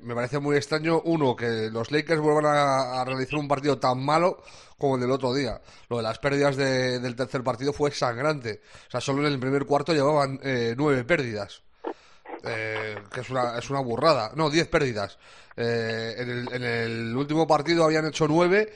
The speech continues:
y en el anterior hicieron doce en todo el encuentro. El, el otro día en el primer cuarto hicieron diez, que es una pasada.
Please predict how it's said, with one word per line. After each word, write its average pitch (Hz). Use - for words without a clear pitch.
y 139
en 135
el 135
anterior 135
hicieron 147
doce 180
en 135
todo 170
el 160
encuentro. 120
El, 113
el 117
otro 139
día 156
en 151
el 147
primer 147
cuarto 160
hicieron 151
diez, 147
que -
es -
una 135
pasada. 123